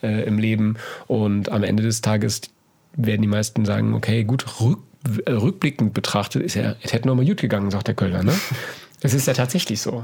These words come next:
Speaker 1: Ich meine, erinnere dich mal jetzt an deine Unternehmerkarriere zurück.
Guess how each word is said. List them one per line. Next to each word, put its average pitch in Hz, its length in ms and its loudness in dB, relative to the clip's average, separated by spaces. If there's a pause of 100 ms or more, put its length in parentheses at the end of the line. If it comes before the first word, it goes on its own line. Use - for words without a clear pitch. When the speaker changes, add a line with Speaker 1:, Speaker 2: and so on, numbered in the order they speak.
Speaker 1:
Ich 110 140 0
meine, 120 220 2
erinnere 139 240 2
dich 143 120 -4
mal 139 140 2
jetzt 139 160 -2
an 123 60 0
deine 120 300 0
Unternehmerkarriere 110 720 0
zurück. - 340 -2